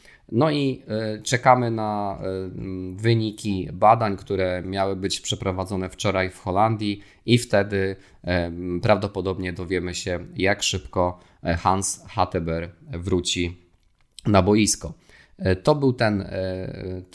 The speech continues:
to tutaj takie, e, w-, dodatkowe, mm, ro-, rozwinięcie, jeśli chodzi o sytuację Hatebera. Wracając jeszcze do wywiadów z, e, Gianpiero Gasperinim, e, to tak jak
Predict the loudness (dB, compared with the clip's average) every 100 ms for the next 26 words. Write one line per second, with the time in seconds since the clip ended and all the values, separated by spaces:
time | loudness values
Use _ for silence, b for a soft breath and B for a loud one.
0 | -8 2 4 4 0 -6 -6 -6 -4 -2
1 | -4 -8 -10 -12 -16 -12 -6 -4 -2 -2
2 | -2 0 0 0 -4 -8 -16 -20 -20 _
3 | -12 -6 -6 -6 -8 -8 -4 -2 0 0
4 | 0 0 2 2 0 -6 -8 -6 -6 -6
5 | -8 -8 -4 -2 -2 -6 -6 -6 -2 0
6 | 2 0 B B B 2 4 4 4 2
7 | -4 -4 -4 -4 -2 2 4 2 -4 -8
8 | -12 -8 -6 -2 0 0 -4 b b b
9 | -4 0 0 2 4 4 4 4 4 2
10 | -2 _ -4 2 2 2 2 4 4 2
11 | -2 -6 b b b 0 0 0 0 0
12 | 0 -2 -6